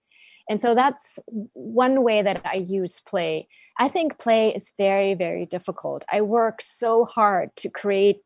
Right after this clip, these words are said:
the conditions of play in my own studio practice. I have to work at it very, very hard because I think play requires you to not have an expectations of the outcome. You have to be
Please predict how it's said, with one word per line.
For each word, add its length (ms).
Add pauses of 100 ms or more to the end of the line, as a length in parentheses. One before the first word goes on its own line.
the 80
conditions 520
of 160
play 260
in 160
my 280
own 440 (380)
studio 340
practice. 800
I 60
have 260
to 100
work 200
at 100
it 120
very, 340
very 200
hard 360
because 260
I 80
think 360 (680)
play 260
requires 640
you 380
to 140
not 280
have 200
an 100
expectations 800
of 100
the 160
outcome. 520 (220)
You 100
have 180
to 100
be 140